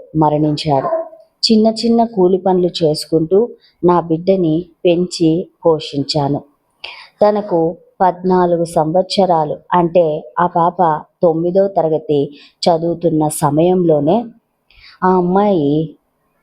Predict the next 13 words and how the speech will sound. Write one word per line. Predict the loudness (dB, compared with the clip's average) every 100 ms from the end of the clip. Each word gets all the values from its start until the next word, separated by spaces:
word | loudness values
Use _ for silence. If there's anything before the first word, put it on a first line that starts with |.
| -6 0
చనిపోయింది. | 0 0 0 0 -2 -8 -10 -18 _ -8
చనిపోయింది | 0 2 0 0 0 2 0 0 0 -2 -4 -14 _ -2
అనే | 0 2 0
కన్నా | 0 0 2 0
కూడా | 0 0 0 -2 -8 _ _ -6
చంపబడింది, | -2 0 2 0 2 -2 -2 0 0 0 -4 -10 -4
హత్య | -2 -2 0 -2
చేయబడింది | 0 -2 0 0 0 0 0 0 2 0 -2 -14 _ -6
అనే | 0 2 2
మదం | 0 0 0 2 0 0 -8
చాలా, | -18 _ -4 0 2 2 0 -2 -8 _ _ _ _ _ _ _ _ _ _ _ _ _ _
చాలా | 0 2 2 2 0 -2 -8 _ _ _ _ _ _ _ _ -8
సరిపోతుంది. | 0 2 2 0 -2 -2 -2 -2 -2